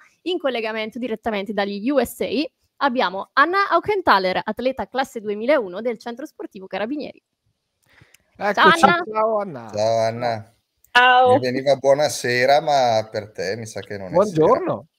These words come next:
Speaker 1: Buongiorno.
Speaker 4: Eh,
Speaker 2: Eh,
Speaker 4: eh, no, dai, un po' più tardi, però sì.
Speaker 2: se, avete già fatto qualcosa questa mattina o siete ancora inattivi?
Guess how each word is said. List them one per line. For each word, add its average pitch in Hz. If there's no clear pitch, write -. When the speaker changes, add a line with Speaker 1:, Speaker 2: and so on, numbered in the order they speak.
Speaker 1:
Buongiorno. 226
Speaker 4:
Eh, 254
Speaker 2:
Eh, 254
Speaker 4:
eh, -
no, 202
dai, 196
un 247
po' 202
più 202
tardi, 185
però 170
sì. -
Speaker 2:
se, -
avete 190
già 190
fatto 185
qualcosa 175
questa 151
mattina 156
o 170
siete 127
ancora 120
inattivi? 117